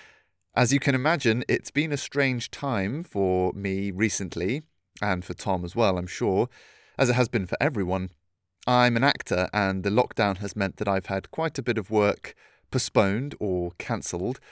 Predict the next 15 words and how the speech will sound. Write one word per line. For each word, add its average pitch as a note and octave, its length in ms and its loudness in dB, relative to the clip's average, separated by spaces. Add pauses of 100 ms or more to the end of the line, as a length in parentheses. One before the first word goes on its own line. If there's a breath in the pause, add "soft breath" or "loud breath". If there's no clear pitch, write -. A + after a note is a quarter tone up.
(480 soft breath)
One D3+ 140 6
thing C#3 160 4
I'm G#2 120 2
glad F3+ 280 8
about, G2 260 4
though, G2 320 4
is F#2+ 480 2
the G#2+ 240 -4
opportunity G#2 680 -2
to - 80 -10
bring A#2 280 -2
you A#2 200 -2
more F#2+ 340 0
Ben B2+ 220 0
Luna. E3+ 340 0